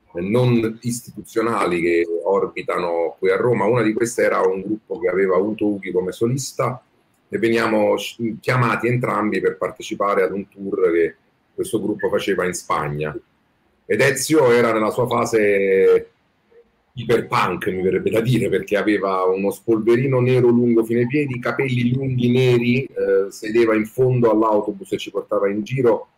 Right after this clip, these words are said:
e come tutti quelli che stanno in fondo all'autobus fanno capire chiaramente che non hanno molta voglia, cioè in fondo all'autobus normalmente si può fare casino o si va perché non si vuole essere rotti le scatole.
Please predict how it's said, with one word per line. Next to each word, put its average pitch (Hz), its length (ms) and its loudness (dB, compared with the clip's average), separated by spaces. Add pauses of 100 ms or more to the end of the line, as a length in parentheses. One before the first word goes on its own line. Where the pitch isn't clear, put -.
(200)
e 92 100 -16
come 113 280 -2
tutti 131 240 -8
quelli 123 260 2
che 110 80 0
stanno 107 300 -2
in 107 100 -2
fondo 117 400 2
all'autobus 110 840 -2 (220)
fanno 107 240 -2
capire 107 380 0
chiaramente 113 560 0
che 98 80 -8
non 107 160 -2
hanno 92 260 -2
molta 98 600 -2
voglia, 92 480 2
cioè 120 160 2
in 110 160 0
fondo 156 320 2
all'autobus 127 640 0
normalmente 123 600 0
si 135 80 -12
può 123 140 -2
fare 110 240 -2
casino 123 380 -2
o 107 120 0
si 107 120 -2
va 104 120 2
perché 101 420 -6
non 110 140 0
si 107 200 -12
vuole 95 220 2
essere 87 320 -2
rotti 85 280 -4
le 80 80 -2
scatole. 67 440 -10